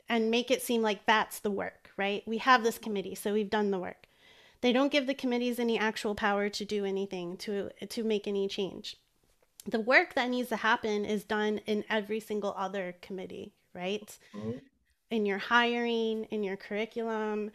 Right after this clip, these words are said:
Speaker 1: in your scholarship. This is where that, that work actually is. And the diversity committees are sometimes just kind of a distraction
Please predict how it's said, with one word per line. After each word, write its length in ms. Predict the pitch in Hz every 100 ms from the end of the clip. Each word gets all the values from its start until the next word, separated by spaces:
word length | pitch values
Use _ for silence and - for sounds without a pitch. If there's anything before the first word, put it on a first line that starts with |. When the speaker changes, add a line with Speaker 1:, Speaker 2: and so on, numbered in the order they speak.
| - - -
Speaker 1:
in 140 | 220
your 120 | 190 185
scholarship. 760 | - 214 226 220 233 - -
This 260 | 247 262 294
is 160 | 254
where 220 | 226 214 202
that, 340 | 202 190 - -
that 320 | 202 202 202
work 260 | 233 214 -
actually 560 | 196 - 214 196 180 -
is. 500 | 185 214 294 - - - - - -
And 480 | 233 220 214 208 - _ _ _
the 120 | 233 220
diversity 520 | 233 226 254 262 277
committees 460 | 254 233 233 226 -
are 360 | 214 208 208 -
sometimes 500 | - 240 240 240 233
just 160 | 233 -
kind 180 | 220 220
of 100 | 208
a 60 |
distraction 800 | 202 196 196 214 - 302 311